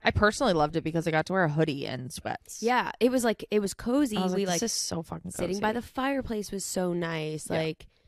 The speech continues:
Speaker 2: it was the best. It was so perfect.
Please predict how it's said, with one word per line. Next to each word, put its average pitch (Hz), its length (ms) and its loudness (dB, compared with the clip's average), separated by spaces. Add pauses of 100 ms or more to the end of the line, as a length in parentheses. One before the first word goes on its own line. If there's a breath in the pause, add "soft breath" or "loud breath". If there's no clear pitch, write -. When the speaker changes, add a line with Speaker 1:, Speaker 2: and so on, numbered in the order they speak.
(280)
Speaker 2:
it 214 160 4
was 214 160 2 (180)
the 185 140 -4 (180)
best. 180 460 -6
It - 60 -10
was 190 120 -6
so 208 300 -4
perfect. - 580 -12